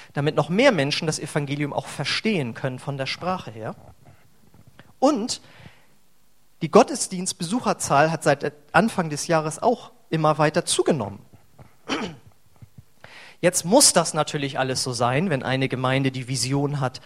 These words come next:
wachsend und blühend zu sein. Wäre ja schlecht, wenn's in die andere Richtung geht. Aber ich glaube eben, dass Gott eben noch mehr vorhat. Und zwar sagt mir mein Gefühl,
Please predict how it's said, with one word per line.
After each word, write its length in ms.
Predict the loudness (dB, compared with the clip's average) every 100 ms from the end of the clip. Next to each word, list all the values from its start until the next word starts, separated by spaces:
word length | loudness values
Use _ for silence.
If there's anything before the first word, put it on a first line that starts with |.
| -20
wachsend 640 | 2 4 4 0 -2 -4
und 160 | -4 0
blühend 400 | 4 4 4 -2
zu 120 | -6
sein. 400 | -2 -2 -2 -2
Wäre 120 | 0
ja 100 | 0
schlecht, 320 | -2 -4 -8 -6
wenn's 180 | -8
in 100 | -6
die 100 | -2
andere 340 | 0 2 2 0
Richtung 360 | -8 -6 -8
geht. 280 | -6 -6 -6 -14 -20 _ _ -20 -20 -20 -20 -20 -20 -20 -20 -20 -20 -20 -20 -20 -20 _ -20 _ _ _
Aber 180 | 2 4
ich 120 | 4
glaube 320 | 4 6 6 6
eben, 240 | 2 4
dass 180 | 2 4
Gott 160 | 4
eben 160 | 4 0
noch 300 | -2 -4 -6
mehr 240 | -2 0
vorhat. 720 | -2 -4 -2 -2 -4 -8 -10 -12 -20
Und 300 | -8 -4 -2
zwar 500 | -4 -4 -4 0 0
sagt 320 | 2 0 0 -6
mir 80 |
mein 220 | -4 -4 -4
Gefühl, 760 | -8 -10 -8 -4 -4 -4 -8